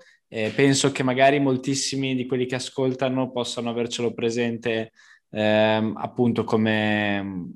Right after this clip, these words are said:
eh, consumatori e clienti.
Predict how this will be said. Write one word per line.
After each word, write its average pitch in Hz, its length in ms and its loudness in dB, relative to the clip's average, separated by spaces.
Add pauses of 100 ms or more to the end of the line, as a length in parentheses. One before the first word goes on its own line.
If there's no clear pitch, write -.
(160)
eh, 98 260 -6
consumatori 123 1000 4 (200)
e - 100 -6
clienti. 139 800 2